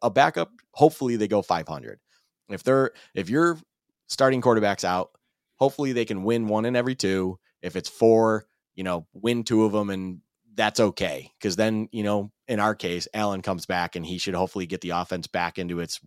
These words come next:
well-oiled machine status and just get the train rolling kind of deal. So I, <sighs> I'm not overly concerned with it.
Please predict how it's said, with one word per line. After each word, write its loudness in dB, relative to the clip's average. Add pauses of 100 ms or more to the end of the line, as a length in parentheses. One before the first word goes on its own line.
well-oiled -2
machine -8
status -8
and -8
just -12 (420)
get -4
the -20
train -4
rolling -2
kind -6
of -10
deal. -10 (320)
So 4
I, 2
<sighs> -16 (840)
I'm 0
not 6
overly 8
concerned -2
with -4
it. 0